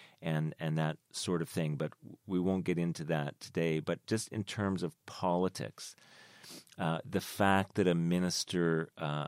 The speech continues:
appears to have stood on principle and said, "What is happening is wrong," and therefore, uh,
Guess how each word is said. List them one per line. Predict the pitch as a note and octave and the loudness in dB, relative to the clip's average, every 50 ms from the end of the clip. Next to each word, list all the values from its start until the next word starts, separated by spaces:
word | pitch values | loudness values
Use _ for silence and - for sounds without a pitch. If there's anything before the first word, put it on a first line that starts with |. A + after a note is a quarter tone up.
| - - | -6 -8
appears | E2+ - - - F#2 F2+ E2+ - - | -10 -10 -4 0 2 2 2 2 0
to | - F2+ | -2 -2
have | E2 - | -2 -2
stood | - - - - - F#2+ F2+ E2+ | -2 -2 0 2 4 4 4 4
on | E2 F2 E2 D#2 D#2+ - | 2 0 0 0 0 -2
principle | - - - F#2 F2 F2 - - E2+ D2 E2 D#2 F2+ A#2+ E3+ E3 - _ _ _ | -4 -2 0 0 0 0 0 -2 -2 0 0 0 0 0 -2 -4 -8 _ _ _
and | - - E2+ | -10 -10 -8
said, | - - - E2+ D2+ D2+ D2+ D2+ - - - - _ _ _ _ _ | -6 -4 -2 -2 0 0 -2 -2 -6 -10 -14 -16 _ _ _ _ _
"What | - F2+ F2 F2 F2 F2 | -2 2 4 4 4 4
is | F#2 F2 | 2 -2
happening | - - - - E2 E2 E2 - - F#2 F2+ F2 E2 | -4 -6 -4 0 0 0 0 0 -2 -2 0 0 -2
is | D#2+ D#2+ E2 D#2+ - | -2 -4 -8 -10 -6
wrong," | F2 E2 E2 E2 D#2+ E2+ F2+ G2 A2 B2 C3 - _ - - - - - - - - _ _ | -4 -4 -2 -2 -2 0 0 0 0 -2 -4 -6 _ -20 -20 -20 -20 -20 -20 -20 -20 _ _
and | - E2+ D#2 D#2 D#2 E2 D#2+ - | -2 0 2 2 2 2 -2 -4
therefore, | - D#2+ F2+ F2 E2+ E2+ E2 - - - - F#2+ E2+ E2+ F2 E2+ E2 D#2+ D#2+ D#2 - - - | -2 2 4 4 4 4 2 -2 -8 -8 -4 -2 0 2 4 4 4 2 2 -2 -4 -8 -8
uh, | - - | -6 -6